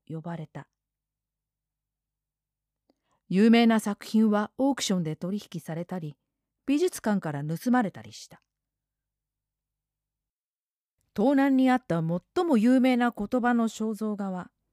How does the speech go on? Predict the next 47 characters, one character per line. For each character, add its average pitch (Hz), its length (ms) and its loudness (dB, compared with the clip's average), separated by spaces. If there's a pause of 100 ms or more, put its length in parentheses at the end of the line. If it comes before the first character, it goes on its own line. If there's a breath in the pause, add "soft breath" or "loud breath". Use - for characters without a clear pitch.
(380)
と 277 180 4
あ 370 60 6
る 339 120 2
国 233 240 4
の 208 260 2
王 269 100 4
女 185 160 2
を 151 80 0
描 190 260 2
い 214 60 -2
た 160 100 -6
も 131 160 -6
の 165 120 -6
だ 123 100 -16
っ - 20 -20 (140)
た。 - 160 -20 (2750)
「ダ 180 220 6
イ 180 120 2
ヤ 160 80 0
よ 135 140 -6
り 127 120 -10
硬 - 380 -14
く、 - 160 -12 (460)
無 247 180 4
意 320 60 0
識 - 240 -4
よ 214 100 2
り 180 160 0
黒 208 300 0
い 208 80 6
憎 185 240 2
し - 160 -2
み 214 160 4
が 202 180 0 (460)
あ 220 120 4
な 320 140 6
た 277 100 2
の 170 140 2
眉 160 160 0
間 226 280 2
に 220 120 2
渦 196 320 0
巻 226 200 6
い - 20 -6
て - 80 -12
い - 120 -16
る。 - 120 -20